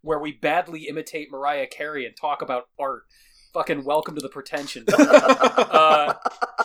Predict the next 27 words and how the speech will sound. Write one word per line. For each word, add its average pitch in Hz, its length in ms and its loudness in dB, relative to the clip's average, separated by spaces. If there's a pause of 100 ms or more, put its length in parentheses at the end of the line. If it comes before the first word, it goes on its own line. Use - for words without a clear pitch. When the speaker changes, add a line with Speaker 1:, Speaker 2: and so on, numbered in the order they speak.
(640)
Speaker 1:
but 240 120 2
it's 247 120 2
also, 254 600 2
you 226 100 -8
know, 151 240 0
it, 175 180 -10
it's 165 220 -12
also 180 720 -6
how 190 720 -2 (180)
does 143 600 -10 (460)
art 180 280 2 (220)
is, 160 640 -12 (180)
if 151 260 -12
nothing 147 400 -8
else, 151 540 -10
the 139 160 -16
lantern 143 640 -10
you're 131 160 -12
holding 127 380 -10
up 120 120 -6
in 120 120 -18
front 131 240 -12
of 120 100 -14
you 120 160 -20
in 117 100 -20
the 110 100 -20 (100)
darkness. - 680 -8